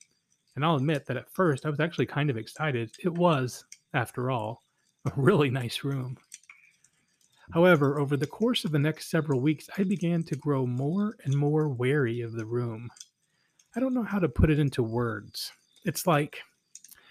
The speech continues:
every time I went into the room, I could feel eyes on me. And the voyeuristic element wasn't really what had me so unnerved. It felt like whatever was watching me was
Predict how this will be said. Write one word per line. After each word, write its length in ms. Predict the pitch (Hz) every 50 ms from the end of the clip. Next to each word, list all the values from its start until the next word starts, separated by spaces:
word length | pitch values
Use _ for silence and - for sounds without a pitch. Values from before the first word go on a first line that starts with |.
| - - - - _ _ _ _ -
every 160 | 190 247 240
time 400 | - - - - 196 202 185 170
I 60 | 143
went 180 | 131 131 135 139
into 200 | 135 131 - 127
the 120 | 113 123
room, 200 | 110 123 123 117
I 60 | 120 117
could 180 | - - 104
feel 380 | - - - 131 117 110 - - - - 127
eyes 500 | 123 120 120 117 110 104 98 - - - - _ _ -
on 200 | 131 113 107 110 107
me. 260 | 104 104 113 117 - _ _ _ _ _ _ _ _ _ _ _ _ -
And 100 | 147 131
the 40 | 117
voyeuristic 640 | 113 120 127 123 123 123 123 120 - - 135 120 - - -
element 360 | 131 127 127 117 113 - - -
wasn't 280 | 156 175 175 214 196
really 300 | 156 147 156 147 147 131
what 320 | 120 117 117 117 120 113 - -
had 320 | - - - 156 160 156
me 180 | 156 139 127 113
so 300 | - - - 127 123 120
unnerved. 560 | 110 107 107 113 120 135 127 113 110 - - -
It 180 | 151 151 - -
felt 240 | - 208 202 202
like 240 | 196 175 143 135 131 - - _ _ -
whatever 440 | 175 151 143 143 160 175 233 226
was 300 | 208 185 180 151 131 -
watching 380 | 151 143 170 170 - - 151 117
me 240 | 117 113 113 110 110
was 200 | 110 101 -